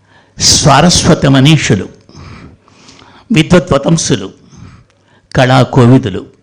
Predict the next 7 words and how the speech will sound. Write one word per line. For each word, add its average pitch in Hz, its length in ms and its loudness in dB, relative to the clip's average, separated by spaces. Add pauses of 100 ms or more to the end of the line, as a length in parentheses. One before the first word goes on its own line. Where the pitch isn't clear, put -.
(1700)
బాలాంత్ర 127 520 -8
రజనీకాంతరావు, 127 800 -10 (2250)
ఓలేటి 143 400 -8
వెంకటేశ్వర్లు, 135 1000 -4 (1400)
కందుకూరి 139 520 0
రామభద్రరావు 120 760 2
గారు, 120 340 0